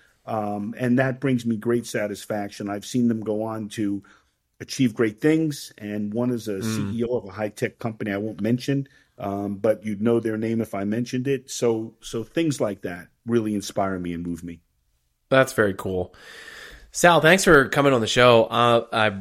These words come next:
Speaker 2: really appreciate your time, and, uh, this has been a fun conversation. Um, you got, you got a level of passion. Uh, I love it. It, it just, it just shines right through. Uh, but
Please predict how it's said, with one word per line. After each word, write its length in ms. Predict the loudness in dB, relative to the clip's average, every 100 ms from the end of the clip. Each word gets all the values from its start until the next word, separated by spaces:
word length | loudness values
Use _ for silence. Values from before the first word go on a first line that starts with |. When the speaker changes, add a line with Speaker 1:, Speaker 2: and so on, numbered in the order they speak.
| -8 4
Speaker 2:
really 200 | 6 10
appreciate 500 | 8 8 0 0 0
your 100 | -2
time, 420 | 2 4 4 2
and, 300 | 0 0 -4
uh, 460 | -4 -4 -2 -6 -4
this 160 | -4 0
has 60 | 6
been 120 | 6
a 60 |
fun 320 | 6 4 2 4
conversation. 840 | 2 2 2 2 4 0 0 -4 -10
Um, 600 | -2 0 2 0 0 -6 -10 -20 _
you 140 | -2 6
got, 320 | 8 6 2 -20 -8
you 100 | 4
got 140 | 8 10
a 40 |
level 280 | 8 8 6
of 80 | 8
passion. 600 | 8 8 2 -2 -4 -10 -16 -20 -20 _ -2
Uh, 40 |
I 500 | 2 4 2 0 0
love 260 | 6 8 8
it. 260 | 4 -6 -4
It, 240 | 0 2
it 40 | 2
just, 260 | 0 -2
it 80 | -4
just 180 | -2 2
shines 360 | 4 6 4 6
right 200 | 4 4
through. 460 | 4 8 8 8 0 -14 -20 -8
Uh, 360 | 2 4 6 4
but 380 | 4 4 4